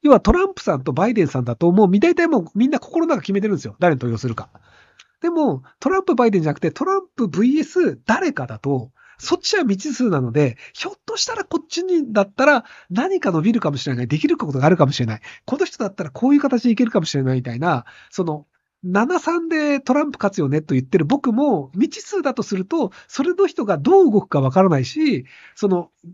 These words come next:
どう立ち回るかもわかんないので、ひょっとしたらトランプさんの勝率は下がるんじゃないかっていう、そういう期待感があるんですよ。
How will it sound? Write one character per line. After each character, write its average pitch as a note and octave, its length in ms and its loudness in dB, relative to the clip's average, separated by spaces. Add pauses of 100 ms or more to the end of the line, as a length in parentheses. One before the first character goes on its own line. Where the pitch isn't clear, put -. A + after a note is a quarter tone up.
(140)
ど E4 280 4
う - 20 0
立 - 180 -6
ち - 140 0
回 C4 160 0
る G#3+ 80 -2
か D#3+ 80 0
も C#3 80 0
わ C3 80 -2
か E3 100 2
ん D#3+ 60 2
な D3 80 4
い C3 40 0
の B2+ 120 -2
で、 A#3+ 320 0 (160)
ひ - 100 -12
ょ D#4+ 60 -4
っ - 100 -20
と G4 80 0
し - 80 -8
た G4+ 100 -6
ら F4+ 80 -6
ト A3 120 -4
ラ C#4 80 0
ン E4 80 -4
プ - 80 -18
さ A#3+ 80 -2
ん - 20 -2
の G3 60 -4
勝 F3 240 0
率 F3+ 140 -4
は F3 40 2
下 F3 180 -4
が F4+ 120 -2
る G4 120 6
ん B3+ 40 4
じ F3 80 6
ゃ - 20 8
な C#3 100 6
い C3 60 4
か C3 120 -2
っ C3 40 -6
て E4+ 140 0
い - 20 6
う、 F4 40 2
そ G4 160 0
う - 20 4
い - 20 4
う F#4 40 0
期 - 100 -10
待 F4+ 120 -4
感 C#3 200 -6
が B2 40 -8
あ A#2+ 40 -8
る A#2 60 -10
ん - 20 -10
で - 40 -20
す - 60 -14
よ。 G2+ 140 -16